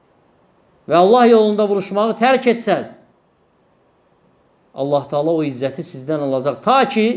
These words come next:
qaytarmayacaq, dininizə qayıtmayınca.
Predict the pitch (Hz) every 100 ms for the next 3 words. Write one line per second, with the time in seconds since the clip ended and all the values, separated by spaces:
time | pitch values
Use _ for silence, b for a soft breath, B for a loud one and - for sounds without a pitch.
0 | - - _ _ _ _ _ _ _ _
1 | _ _ 185 202 202 247 269 233 202 180
2 | 208 156 185 180 175 214 180 175 202 165
3 | 127 107 92